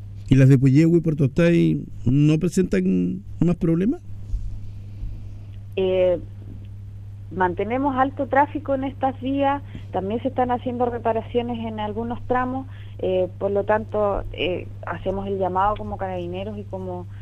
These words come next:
Speaker 2: eh, autoridades del sector a que puedan poner atención en su conducción, respetando los límites de velocidad. Y lógicamente todos estos tramos que se están realizando trabajo están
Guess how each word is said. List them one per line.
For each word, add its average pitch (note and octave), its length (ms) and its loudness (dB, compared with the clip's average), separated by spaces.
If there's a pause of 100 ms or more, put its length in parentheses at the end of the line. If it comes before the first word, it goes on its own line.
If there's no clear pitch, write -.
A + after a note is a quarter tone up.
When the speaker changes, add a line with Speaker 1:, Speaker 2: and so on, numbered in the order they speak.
(280)
Speaker 2:
eh, D#3+ 500 -4
autoridades F3 760 0
del G3+ 140 -6
sector G3+ 480 -6 (400)
a F3 160 -6 (140)
que E3 680 -4 (760)
puedan G3 400 8
poner F3+ 280 2
atención A#3 460 -2
en A3 120 -8
su G#3+ 80 -6
conducción, G#3+ 760 -2
respetando F#3+ 480 -2
los F#3+ 140 -2
límites F#3 400 -6
de F#3+ 100 -2
velocidad. F#3+ 720 0 (400)
Y F#3+ 180 0
lógicamente G3+ 680 -2
todos G#3+ 260 0
estos G#3+ 280 -8
tramos G#3+ 440 -2
que F#3+ 160 -8
se F#3+ 100 -8
están G#3 240 -4
realizando G#3 440 -4
trabajo G#3 520 0
están G3+ 400 -6